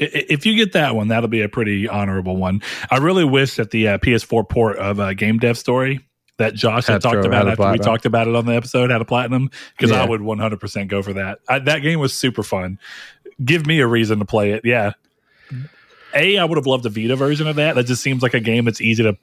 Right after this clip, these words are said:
Speaker 1: plop down and play on a handheld where you don't have to focus, 'cause it's not about, you have to focus, but it's not about story or
Speaker 2: Right.
Speaker 1: anything. You know, it's, it's strictly just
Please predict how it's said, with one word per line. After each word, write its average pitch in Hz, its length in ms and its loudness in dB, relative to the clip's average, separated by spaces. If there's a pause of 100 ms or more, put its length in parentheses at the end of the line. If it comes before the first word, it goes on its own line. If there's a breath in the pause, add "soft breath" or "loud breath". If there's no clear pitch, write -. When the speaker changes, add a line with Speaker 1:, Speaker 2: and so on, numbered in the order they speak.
(100)
Speaker 1:
plop 110 240 0
down 110 180 2
and 104 80 0
play 113 120 0
on 104 80 0
a 104 60 0
handheld 113 460 0 (120)
where 120 120 4
you 113 60 4
don't 113 120 2
have 101 100 -8
to - 40 -20
focus, 107 360 -2
'cause - 300 -2 (420 loud breath)
it's - 140 -8
not 170 160 2
about, 135 340 2 (460 soft breath)
you 196 80 0
have 208 120 2
to - 60 -6
focus, 165 400 2
but 120 100 -6
it's - 100 -6
not 143 80 2
about 123 160 0
story 107 520 -2 (460)
or 117 140 4
Speaker 2:
Right. 113 260 2
Speaker 1:
anything. 95 200 -6
You 113 80 -4
know, 107 140 0
it's, - 360 -6 (160)
it's 107 160 -4
strictly 107 500 2
just 104 400 -2